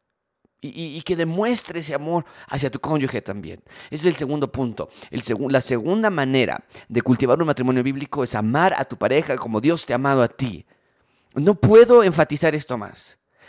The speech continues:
Nosotros amamos a nuestra pareja de la manera, muchas veces de la manera en que Satanás nos ama a nosotros, es decir, nada. O de una manera muy convenenciera. Satanás nos da tentaciones para que caigamos y en el momento parece muy atractivo.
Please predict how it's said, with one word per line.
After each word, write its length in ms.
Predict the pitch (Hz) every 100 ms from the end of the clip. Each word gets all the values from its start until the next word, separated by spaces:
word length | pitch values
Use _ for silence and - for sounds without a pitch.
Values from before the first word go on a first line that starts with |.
| - - - -
Nosotros 760 | 151 147 - 226 233 233 220
amamos 580 | - 131 156 208 220 226 -
a 80 | 151
nuestra 260 | 143 143
pareja 540 | 143 139 180 208 220 202
de 100 | 139
la 80 |
manera, 520 | 123 113 127 190 208 190
muchas 400 | 139 214 208 165
veces 260 | 165 175
de 80 | 151
la 100 | 127
manera 320 | 120 120 156
en 60 | 202
que 140 | 165
Satanás 560 | 131 113 - 120 170 196
nos 180 | 165 139
ama 200 | 170 175
a 20 |
nosotros, 500 | 139 185 208 - 101
es 60 | 131
decir, 280 | 147 165 151
nada. 500 | 156 202 151 - _ _ _ _ _ _ _ _ _ _ _ _ _
O 100 | 95
de 80 | 127
una 80 | 165
manera 260 | 185 170
muy 140 | 170 170
convenenciera. 840 | 156 156 127 110 143 185 170 - _ _ _ _ _ _ _ _ _ _ _ _ _ _ _ _ _
Satanás 480 | - 127 135 143 165
nos 300 | 156 127 104
da 260 | 107 147 185
tentaciones 840 | 170 139 107 - 127 135 185 135
para 160 | - 113
que 140 | 113
caigamos 800 | - 110 104 123 165 190 131 -
y 40 | 98
en 60 |
el 80 | 110
momento 380 | 107 117 175 180
parece 320 | 117 143 160
muy 160 | 147 151
atractivo. 840 | 151 98 98 - 160 190 104 -